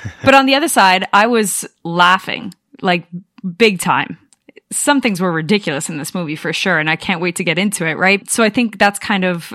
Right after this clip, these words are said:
Speaker 2: it was, uh, the mix of both feelings, of those extremes that I wasn't necessarily expecting and glad that I was feeling through.
Speaker 1: Yeah, I think, I think you all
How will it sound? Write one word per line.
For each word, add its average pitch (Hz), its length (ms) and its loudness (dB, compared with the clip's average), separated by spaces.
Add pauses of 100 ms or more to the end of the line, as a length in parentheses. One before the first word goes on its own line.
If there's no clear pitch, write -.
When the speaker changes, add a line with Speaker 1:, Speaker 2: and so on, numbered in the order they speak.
(100)
Speaker 2:
it 208 100 -2
was, 190 180 -2
uh, - 200 -8
the 175 180 -2
mix 208 320 -2
of 175 160 -6
both 185 240 -4
feelings, 160 540 -4 (100)
of 165 220 -4
those 190 520 -6
extremes - 800 -6 (460)
that 185 140 2
I 180 60 2
wasn't 220 260 -2
necessarily 220 340 -6
expecting 233 540 -6
and 196 160 -4
glad 175 260 0
that 170 100 -6
I 165 60 -6
was 170 180 -10
feeling 175 360 -10
through. 190 400 -8 (200)
Speaker 1:
Yeah, 107 240 -4
I 120 120 -2
think, 196 400 -6
I 139 80 -2
think 170 240 -6
you 131 100 0
all 120 320 2